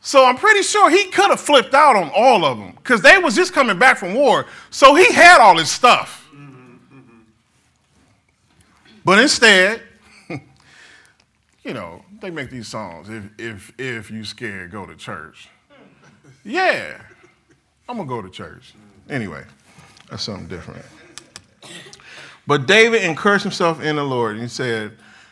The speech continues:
Speaker 1: he told Abiathar the priest, "Bring me the ephod." So he got in his special place of prayer. He got prepared to pray. He didn't just, "Oh, Lord." He got his mind right.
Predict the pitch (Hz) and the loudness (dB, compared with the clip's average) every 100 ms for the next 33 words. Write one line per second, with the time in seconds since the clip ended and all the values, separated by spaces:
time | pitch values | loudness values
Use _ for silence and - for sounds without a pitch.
0 | _ 147 143 143 131 123 120 - - _ | _ -12 -2 0 0 -2 -6 -12 -20 _
1 | _ _ _ _ 143 147 139 151 147 131 | _ _ _ _ -2 -2 0 -2 -4 -6
2 | 107 - 247 190 196 - - _ _ _ | -8 -4 -2 -2 -6 -12 -18 _ _ _
3 | _ _ _ _ _ _ _ _ _ _ | _ _ _ _ _ _ _ _ _ _
4 | _ _ 113 175 170 147 190 202 - - | _ _ -4 -2 -2 -6 -8 -10 -12 -4
5 | 202 175 151 - _ _ - 277 285 208 | -2 -2 -4 -10 _ _ -6 -4 -2 0
6 | 190 156 139 - _ - 151 185 - - | 0 0 -6 -14 _ -14 -10 -8 -8 -6
7 | 185 165 175 151 156 - 135 202 202 - | -6 -4 -10 -8 -8 -8 -14 -14 -14 -16
8 | - _ _ _ _ _ _ _ _ _ | -20 _ _ _ _ _ _ _ _ _
9 | _ _ _ _ _ _ _ _ - 214 | _ _ _ _ _ _ _ _ -6 -2
10 | 196 156 - 135 - 247 220 151 110 - | 0 -2 -6 -12 -6 -4 -4 -6 -10 -6
11 | 131 110 170 202 170 147 127 127 127 117 | -6 -6 -6 -6 -6 -8 -10 -8 -8 -8
12 | 104 113 120 120 117 120 123 117 107 110 | -10 -8 -6 -6 -8 -10 -14 -18 -20 _
13 | _ _ _ _ _ _ _ - 240 196 | _ _ _ _ _ _ _ -6 2 2
14 | 143 123 175 208 220 220 220 247 | 2 2 4 6 6 4 4 4